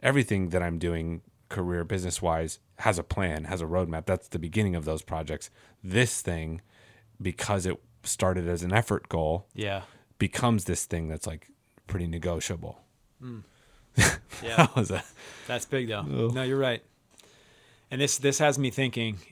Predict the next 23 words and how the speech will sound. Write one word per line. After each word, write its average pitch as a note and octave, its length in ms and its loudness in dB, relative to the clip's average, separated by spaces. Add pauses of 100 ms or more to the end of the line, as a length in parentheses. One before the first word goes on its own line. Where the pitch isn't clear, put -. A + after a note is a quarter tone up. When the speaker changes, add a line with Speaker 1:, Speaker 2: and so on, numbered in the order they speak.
Speaker 2:
this B2 200 -2
has B2 180 0
me A2 100 0
thinking G#2+ 380 -2
that G2+ 200 -2
maybe, G#2+ 640 -2
I G#2+ 40 -2
mean, G#2+ 120 0
you A2+ 120 0
even A2 200 0
asked A2 220 2
this, F#2 220 -2
is F#2+ 120 -4
there G#2 160 4
a, G2 60 2
is G2 300 -4
there G#2+ 180 2
a G2+ 40 0
no G#2 200 0
zero G#2 340 -2
day G2 480 0
for - 200 -4
business? G2 560 -2